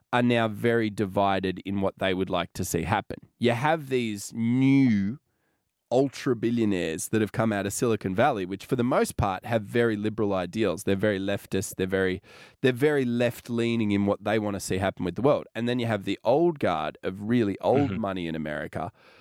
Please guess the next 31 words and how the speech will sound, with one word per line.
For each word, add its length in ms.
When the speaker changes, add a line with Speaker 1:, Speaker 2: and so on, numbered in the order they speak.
Speaker 1:
who 460
are 260
naturally 600
very 200
conservative 560
people, 440
are 400
consistently 640
Republican 580
voting. 460
They 140
wanna 200
see 160
less 280
governance, 680
all 260
of 160
that 260
type 300
of 80
stuff. 380
So 340
when 240
you 120
have 340
these 240
giant 400
forces 560
at 160
play, 480
then, 760